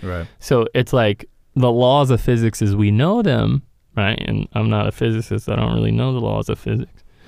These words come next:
Speaker 2: But they, you know, anybody at any point could come out and disprove that, okay, th-, they actually, the laws of physics don't apply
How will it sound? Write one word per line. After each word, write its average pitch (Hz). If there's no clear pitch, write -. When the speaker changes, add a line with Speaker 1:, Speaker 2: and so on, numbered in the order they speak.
Speaker 2:
But 123
they, 127
you 131
know, 123
anybody 151
at 117
any 123
point 135
could 113
come 113
out 120
and 107
disprove 147
that, 113
okay, 127
th-, 117
they 113
actually, 117
the 110
laws 113
of 107
physics 107
don't 113
apply 110